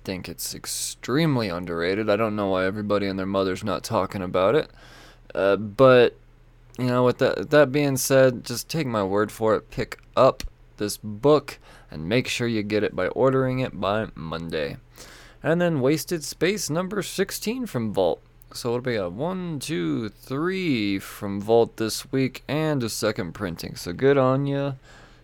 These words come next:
Vault. From Vault, we go all the way up to Oni Press. Oni Press, we have a Rick and Morty book, Rick and Morty Ever After. There are two covers on this one. This one's done by Sam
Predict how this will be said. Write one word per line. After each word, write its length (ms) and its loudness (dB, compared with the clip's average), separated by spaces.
Vault. 600 -4
From 240 -6
Vault, 260 8
we 100 0
go 200 6
all 180 2
the 80 2
way 100 4
up 120 0
to 160 -6
Oni 180 -2
Press. 800 0
Oni 220 -2
Press, 420 2
we 140 0
have 260 2
a 120 0
Rick 240 0
and 120 0
Morty 280 2
book, 380 2
Rick 200 -4
and 100 -2
Morty 420 0
Ever 380 2
After. 560 -2
There 120 -2
are 40 -6
two 220 0
covers 420 4
on 200 2
this 280 -2
one. 320 0
This 180 -4
one's 200 -2
done 240 0
by 340 2
Sam 640 0